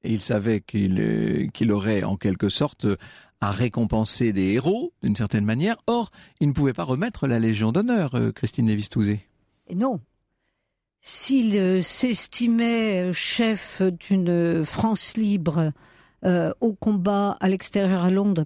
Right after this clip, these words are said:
Speaker 2: puis à Brazzaville, hein, capitale de la France libre, euh, il n'était pas le chef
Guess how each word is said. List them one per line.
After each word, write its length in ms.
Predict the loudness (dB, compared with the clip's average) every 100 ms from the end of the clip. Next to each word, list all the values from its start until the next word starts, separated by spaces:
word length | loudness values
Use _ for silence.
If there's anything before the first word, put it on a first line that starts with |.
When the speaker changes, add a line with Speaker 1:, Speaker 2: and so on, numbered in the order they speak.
| -4
Speaker 2:
puis 160 | -2
à 80 | 0
Brazzaville, 560 | 2 0 0 0 0 0
hein, 120 | -2
capitale 480 | -2 -4 -4 -2 0
de 80 | 0
la 140 | -2
France 340 | -2 -2 -2
libre, 260 | 0 0 0 -4 _ _ _ _ -2
euh, 640 | 2 2 2 2 0 -4 -6 -2
il 180 | 0 2
n'était 320 | 0 -2 -4
pas 420 | -2 -2 0 -2
le 280 | -6 -2 -2
chef 680 | -2 -2 0 0 -2 -10